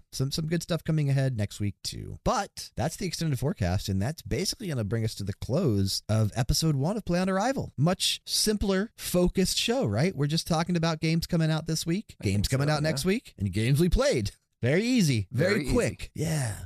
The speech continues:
Speaker 1: very easy, very easy. So, uh, do you wanna take us out, Kyle? Do you have
Speaker 2: We
Speaker 1: a,
Speaker 2: will.
Speaker 1: do you have a P P this week?
Speaker 2: Yeah, the personal
Speaker 1: You have
Speaker 2: playlist
Speaker 1: something fun?
Speaker 2: pick. You bet I do.
Speaker 1: Last
Speaker 2: This
Speaker 1: week,
Speaker 2: one's
Speaker 1: last week we didn't do it. We took it out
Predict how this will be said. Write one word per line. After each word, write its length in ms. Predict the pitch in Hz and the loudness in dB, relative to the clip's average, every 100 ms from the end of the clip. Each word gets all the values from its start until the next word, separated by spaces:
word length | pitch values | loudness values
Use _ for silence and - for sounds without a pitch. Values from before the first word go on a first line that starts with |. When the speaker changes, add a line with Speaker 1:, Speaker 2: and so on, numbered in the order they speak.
| 98 | -6
Speaker 1:
very 240 | 117 143 | -2 0
easy, 380 | 131 110 80 73 | 0 -2 -2 -6
very 260 | 69 107 127 | -6 -4 -4
easy. 420 | - - 58 57 - - - - | -6 -8 -10 -12 -16 -20 -20 -20
So, 400 | - - 113 113 | -6 2 4 4
uh, 400 | 113 113 113 113 | 4 2 2 2
do 60 | 113 113 - | 0 -4 -6
you 100 | - | 0
wanna 140 | 120 110 | 2 4
take 180 | 127 117 | 2 4
us 80 | |
out, 180 | 120 135 | 2 2
Kyle? 360 | 156 151 160 190 - | 2 2 2 -2 -4
Do 80 | - | 2
you 80 | 113 | 4
have 140 | 113 | 6
Speaker 2:
We 40 | 107 | 4
Speaker 1:
a, 40 | |
Speaker 2:
will. 340 | 104 101 220 - | 4 2 0 0
Speaker 1:
do 80 | 127 | 0
you 40 | |
have 100 | 117 | 2
a 80 | 113 | 2
P 180 | 139 139 | 4 4
P 180 | 165 | 4
this 220 | 160 165 - | 4 2 2
week? 340 | 190 - - | 0 -2 -10
Speaker 2:
Yeah, 420 | - 107 123 214 240 | -8 -4 -2 -2 -4
the 80 | |
personal 480 | - 135 151 - 139 120 | -4 -2 -2 -4 -4 0
Speaker 1:
You 80 | 131 | 2
have 80 | |
Speaker 2:
playlist 60 | 185 | 4
Speaker 1:
something 280 | - 120 139 | 2 2 0
fun? 360 | - - 190 | 2 4 2
Speaker 2:
pick. 80 | 247 143 | 0 -6
You 140 | 175 | -4
bet 140 | 214 113 | 0 2
I 60 | |
do. 80 | 139 | 2
Speaker 1:
Last 120 | - | 2
Speaker 2:
This 100 | 180 | 2
Speaker 1:
week, 60 | 175 | 2
Speaker 2:
one's 220 | 147 139 | 0 0
Speaker 1:
last 180 | 170 202 | 0 2
week 160 | 202 | 2
we 80 | 165 | 4
didn't 200 | 165 143 | 4 4
do 100 | 165 | 4
it. 100 | 156 | 4
We 80 | 139 | 2
took 180 | 180 170 | 0 2
it 80 | 170 | 0
out 200 | 160 | -2